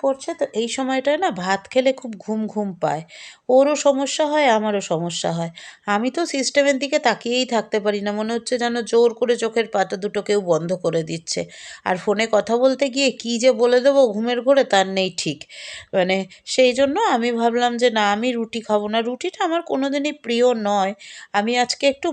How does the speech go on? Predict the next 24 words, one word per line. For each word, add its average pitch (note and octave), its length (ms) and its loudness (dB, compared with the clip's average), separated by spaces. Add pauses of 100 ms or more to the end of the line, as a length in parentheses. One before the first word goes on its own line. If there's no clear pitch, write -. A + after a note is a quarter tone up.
মুড়ি A3+ 220 2 (100)
তরকারি D3+ 460 -2
খাবো। D#3+ 200 -8 (360)
তাই C4 180 4
এখানে D4 220 -2 (140)
আলু, B3 180 2 (140)
পেঁয়াজ, C4 240 4 (120)
টমেটো B3 380 -2 (120)
আর A#3+ 80 2 (160)
ডিম A3+ 200 -2 (160)
দিয়ে B3 160 -4 (140)
একটা - 200 -8 (120)
তরকারি F#3+ 460 0
করে G#3 260 0
নিচ্ছি। A#3 280 -8 (520)
আর C4 140 4
রুটিটা C4+ 320 0 (100)
পরে B3 160 4 (140)
করছি, A#3 360 0 (200)
গরম G#3 200 2 (100)
গরম G#3+ 200 0 (120)
করে B3+ 160 2 (100)
একেবারে A3 320 0 (100)
পল্লবের G3 440 0